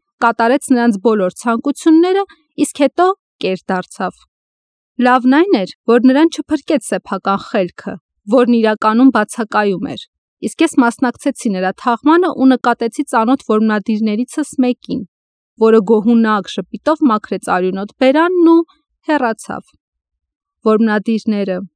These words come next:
նրանք ամենուր են, գովազդում, արվեստում և քաղաքականության մեջ։ Նրանք սիրում են զգուշացնել իրենց ծրագրերի մասին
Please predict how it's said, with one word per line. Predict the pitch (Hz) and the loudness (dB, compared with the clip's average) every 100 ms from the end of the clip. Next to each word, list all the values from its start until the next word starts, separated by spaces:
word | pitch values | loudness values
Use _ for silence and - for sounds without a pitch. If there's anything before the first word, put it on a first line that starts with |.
| _ _ _ _ | _ _ _ _
նրանք | 214 220 233 208 | -2 0 0 0
ամենուր | 220 220 220 208 180 | 0 2 0 0 -4
են, | 180 - _ | -8 -14 _
գովազդում, | - 247 247 240 - - 226 190 180 _ - | 0 2 2 -2 -4 -2 -2 -2 -6 _ -2
արվեստում | 233 247 254 247 - 262 214 185 _ | 0 2 2 0 -2 -4 -4 -4 _
և | 240 277 | -4 -2
քաղաքականության | - 226 226 - 214 - 208 208 - 220 214 | -2 -2 -2 -4 -8 -6 -6 -6 -6 -6 -6
մեջ։ | 185 190 - _ _ _ _ _ | -6 -10 -14 _ _ _ _ _
Նրանք | 233 247 269 | 0 2 0
սիրում | - 254 254 277 | -2 -4 2 2
են | 269 | 2
զգուշացնել | - 220 - 233 - 262 226 | -4 -10 -6 -6 -4 -4 -2
իրենց | 185 185 - | -4 -6 -8
ծրագրերի | - 190 190 190 190 190 | -8 -6 -4 -4 -4 -4
մասին | 190 190 - 277 | -6 -8 -4 -4